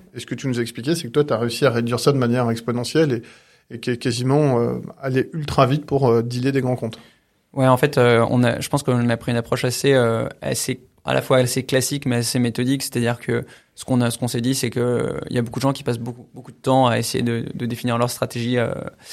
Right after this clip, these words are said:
Speaker 2: et cetera. Nous, ce qu'on s'est dit, c'est, il y a une méthode qui marche bien, c'est, on a un produit qui est intéressant, qui est simple, on l'explique simplement, on prend des rendez-vous. Donc, en fait, on s'est fixé comme objectif des,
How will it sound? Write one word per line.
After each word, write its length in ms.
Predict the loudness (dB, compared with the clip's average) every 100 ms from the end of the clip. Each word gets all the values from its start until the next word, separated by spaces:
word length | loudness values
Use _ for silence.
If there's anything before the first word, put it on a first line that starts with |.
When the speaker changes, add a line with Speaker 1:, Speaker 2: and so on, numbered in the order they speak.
| -16 -12
Speaker 2:
et 80 | -10
cetera. 460 | -2 4 6 6 2
Nous, 80 |
ce 80 | -4
qu'on 80 | -6
s'est 140 | -6
dit, 100 | -6
c'est, 340 | -6 -4 -4 -4
il 100 | -4
y 20 |
a 60 | 0
une 80 | 0
méthode 300 | 0 -2 -4
qui 100 | -4
marche 200 | -4 -2
bien, 180 | -2 -2
c'est, 260 | -4 -6 -4
on 100 | -4
a 60 |
un 80 | -4
produit 380 | -4 -4 -4 -6
qui 260 | -8 -10 -8
est 40 |
intéressant, 460 | -4 -2 0 0 -4
qui 140 | -4
est 60 | -4
simple, 360 | -2 -2 -4
on 60 | -8
l'explique 300 | -8 -8 -6
simplement, 460 | -6 -4 -2 -2
on 60 | -4
prend 160 | -2 0
des 60 |
rendez-vous. 360 | 0 0 -4 -8 _ _ _ -12
Donc, 140 | -6
en 20 |
fait, 180 | -4 -4
on 40 |
s'est 160 | -4 -6
fixé 320 | -6 -4 -2
comme 160 | 0 -2
objectif 400 | -4 -6 -8 -4
des, 240 | -4 -4